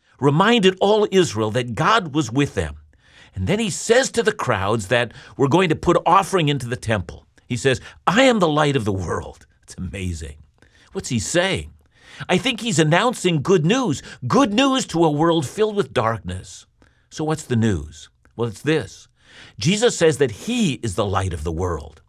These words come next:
Now, I've mentioned before that the Gospel of John contains seven "I am" sayings. That is, seven times in this book, Jesus begins a saying with the words, "I am,"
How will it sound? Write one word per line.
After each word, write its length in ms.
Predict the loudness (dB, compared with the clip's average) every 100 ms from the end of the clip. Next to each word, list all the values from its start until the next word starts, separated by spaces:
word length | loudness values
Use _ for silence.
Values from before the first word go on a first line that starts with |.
| _ _ _ -20 -10 -2
Now, 100 | 0
I've 160 | 2
mentioned 440 | 4 2 2 0 0
before 400 | 0 0 0 2
that 280 | 2 0 -4 -6
the 100 | -2
Gospel 460 | 2 2 2 0 0
of 100 | 0
John 320 | 0 0 0
contains 600 | -2 -2 0 0 0 -6 -16
seven 600 | -10 -2 2 4 2 0 -6 -2
"I 220 | 0 2
am" 340 | 2 0 -2
sayings. 520 | -6 -2 0 0 -2 -2
That 100 | 0
is, 120 | -2 -6 -18
seven 520 | -12 0 0 2 -2
times 440 | -2 -2 0 -2 -4
in 240 | -2 0
this 280 | 0 -2 -4
book, 400 | -8 -8 -10 -16 _ _
Jesus 480 | -2 2 2 2 -2
begins 520 | 0 -2 2 2 2
a 80 | -4
saying 520 | -2 -2 -2 -2 -4
with 140 | -4 -4
the 80 | 0
words, 420 | 2 2 0 -4 -16 -6
"I 220 | 0 2
am," 500 | 2 4 2 0 -4